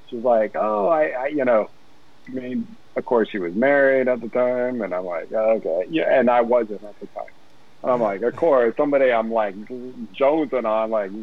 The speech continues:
just, we're having, like, the best conversations in the world,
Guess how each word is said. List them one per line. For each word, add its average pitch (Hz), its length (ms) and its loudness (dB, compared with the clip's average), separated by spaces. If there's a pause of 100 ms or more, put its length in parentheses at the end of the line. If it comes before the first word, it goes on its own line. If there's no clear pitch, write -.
just, 113 160 -8 (560)
we're 139 140 4
having, 139 300 2
like, 113 220 0
the 117 60 -6
best 123 420 -8
conversations 131 680 -2
in 113 100 -6
the 113 80 0
world, 117 480 2